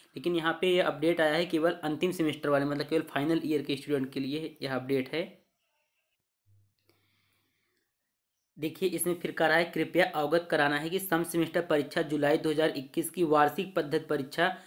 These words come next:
जुलाई दो हज़ार इक्कीस की परीक्षा में सम्मिलित होने, होने वाले छात्र छात्राओं हेतु आवेदन पत्र यूराइज पोर्टल के माध्यम से भराए जाने हेतु पोर्टल जो है दिनांक बीस जुलाई से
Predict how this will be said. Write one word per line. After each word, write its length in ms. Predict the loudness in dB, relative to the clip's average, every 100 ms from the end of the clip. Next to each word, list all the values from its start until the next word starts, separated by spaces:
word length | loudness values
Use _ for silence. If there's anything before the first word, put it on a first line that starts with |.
| -20 _ _
जुलाई 280 | -2 2 2
दो 120 | 0
हज़ार 220 | 2 2
इक्कीस 280 | 0 -2 -4
की 100 | -4
परीक्षा 420 | 0 0 0 -2
में 80 | -2
सम्मिलित 460 | -2 -2 2 0 0
होने, 140 | -2
होने 380 | -2 -2 -2 0
वाले 200 | 0 -2
छात्र 360 | 0 0 0 0
छात्राओं 500 | -2 -2 0 -2 0
हेतु 220 | -4 -6 -14 -20 -20 _
आवेदन 480 | 0 2 2 2 0 0
पत्र 240 | -2 -2
यूराइज 480 | -2 2 4 4 2
पोर्टल 360 | -2 0 2 0
के 120 | 0
माध्यम 420 | 0 0 0 -2
से 120 | -2
भराए 360 | -2 2 4 4
जाने 240 | 2 2
हेतु 300 | 0 -2 -2 -10 -18 _ _
पोर्टल 380 | 0 0 4 4
जो 140 | 6 2
है 80 |
दिनांक 460 | 2 4 6 4 2
बीस 460 | -4 -2 -2 -2 0
जुलाई 320 | 2 2 2
से 300 | 0 -2